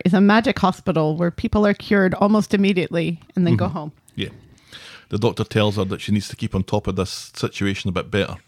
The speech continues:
Speaker 2: Back home now, Billy is making a pot pie.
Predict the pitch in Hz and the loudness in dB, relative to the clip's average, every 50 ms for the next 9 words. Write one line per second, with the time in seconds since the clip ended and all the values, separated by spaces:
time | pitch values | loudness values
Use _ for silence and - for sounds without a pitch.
0 | _ _ _ _ _ - - - - - - - - _ - 139 123 113 - 151 | _ _ _ _ _ -20 -20 -20 -20 -20 -20 -20 -20 _ 2 2 2 4 2 2
1 | 156 147 135 131 127 113 139 135 127 120 104 95 117 113 - 113 107 - - 147 | 4 4 4 4 4 2 2 2 2 2 2 2 0 0 2 0 -4 0 2 0
2 | 135 - - 113 101 98 98 | 0 2 0 -2 0 0 -2